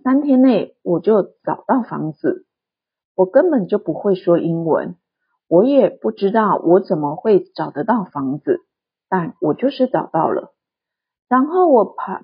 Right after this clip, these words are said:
搬到一个非常非常便宜的地方，只要灯一打开，就会听到、看到满地的蟑螂唰的全部跑掉。满厨房的蟑螂，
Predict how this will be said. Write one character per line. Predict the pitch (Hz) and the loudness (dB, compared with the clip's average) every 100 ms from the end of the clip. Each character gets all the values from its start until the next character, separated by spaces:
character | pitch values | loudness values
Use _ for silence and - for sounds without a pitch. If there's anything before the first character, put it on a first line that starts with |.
| - | -2
搬 | 262 294 | -2 0
到 | 302 285 226 | 0 0 0
一 | 196 | 0
个 | 214 190 | 2 0
非 | - 226 277 | 0 0 2
常 | 269 190 196 | 0 -6 -6
非 | 233 262 | -2 -2
常 | 277 190 180 | 0 -6 -6
便 | _ 160 180 240 | _ -4 2 4
宜 | 196 | 4
的 | 196 | 2
地 | 220 185 | 2 -2
方， | 185 175 185 - _ _ _ _ _ _ | 0 -4 -4 -10 _ _ _ _ _ _
只 | - | 2
要 | 185 269 254 - | 4 4 -4 -2
灯 | 254 254 277 - _ | 0 2 -2 -6 _
一 | 233 _ | -20 _
打 | 170 - - | -8 -8 -8
开， | 208 214 220 _ _ _ | -4 -4 -4 _ _ _
就 | 302 | -2
会 | 285 285 _ _ | 0 -2 _ _
听 | - 320 339 | -8 -4 -2
到、 | 349 285 - _ _ _ _ | -2 -2 -4 _ _ _ _
看 | 330 311 262 | -6 -2 0
到 | 262 233 - _ _ | 0 -2 -4 _ _
满 | 214 185 156 139 | -6 -4 -4 -2
地 | 240 | 0
的 | 240 180 | 2 0
蟑 | 175 - 214 233 | -2 -6 0 2
螂 | 185 175 - _ _ _ 262 | 2 -2 -10 _ _ _ 2
唰 | 277 311 240 | 2 2 0
的 | 170 | -4
全 | 165 - 160 156 170 | -10 -12 -6 -2 2
部 | 254 | 2
跑 | 269 - 69 | 0 -4 0
掉。 | - - _ _ _ _ _ _ _ _ - | 0 0 _ _ _ _ _ _ _ _ -2
满 | 196 208 214 190 | 2 2 2 0
厨 | 208 262 | 0 0
房 | 311 208 | 2 2
的 | 208 | 2
蟑 | 190 - 202 196 | 0 -2 -4 -2
螂， | 175 131 185 | -4 -4 -8